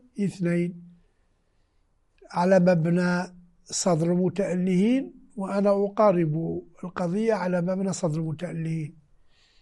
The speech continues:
الوجود واجب وممكن، يعني الوجود وجود واجب، وجود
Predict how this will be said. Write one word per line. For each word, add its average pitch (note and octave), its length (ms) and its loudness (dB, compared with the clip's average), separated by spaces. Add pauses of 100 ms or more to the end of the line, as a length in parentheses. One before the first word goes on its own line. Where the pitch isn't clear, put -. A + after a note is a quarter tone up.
(760)
الوجود F#3+ 1000 2 (1120)
واجب F#3+ 1000 4 (1300)
وممكن، E3+ 1900 -2 (200)
يعني F3 580 -2
الوجود F3+ 580 2
وجود F3+ 680 2
واجب، F3 880 2
وجود A3 720 -2